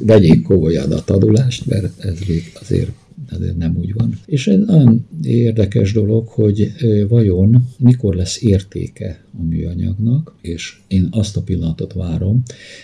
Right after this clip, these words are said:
egyébként most közel vagyunk hozzá, hogy, ö, egyre kevesebb polimer kerüljön lerakóba, és egyre több legyen a visszahasznosítás, mert egyrészt egy energia van a polimerbe, másrészt pedig,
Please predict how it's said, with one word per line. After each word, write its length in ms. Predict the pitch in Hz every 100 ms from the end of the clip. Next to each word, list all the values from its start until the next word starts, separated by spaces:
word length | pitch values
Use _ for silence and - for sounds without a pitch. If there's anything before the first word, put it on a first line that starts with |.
| _
egyébként 640 | 98 90 85 - 90 80
most 240 | 87 82 _
közel 380 | 143 156 -
vagyunk 360 | 95 - 85 82
hozzá, 640 | - 92 - 85 85 135 -
hogy, 400 | 90 82 82 87
ö, 240 | 85 80 78
egyre 300 | 98 85 -
kevesebb 760 | - 90 80 - 95 85 - -
polimer 460 | 87 85 85 85
kerüljön 500 | - 85 82 80 76
lerakóba, 800 | 78 80 80 - 101 98 113 165 - _ _ _ _ -
és 160 | 80
egyre 260 | 95 87 85
több 200 | 85 85
legyen 260 | 87 87 85
a 80 |
visszahasznosítás, 1400 | 85 85 - 98 - - - - 98 - 98 120 123 - -
mert 440 | 90 80 80 -
egyrészt 460 | - 92 87 82 -
egy 140 | 82
energia 840 | 80 82 82 82 98 95 101 110 120 - - -
van 300 | 95 92 95
a 80 |
polimerbe, 840 | 95 - 113 104 110 113 117 120 123
másrészt 680 | 110 95 85 - 107 85 -
pedig, 460 | - 90 90 90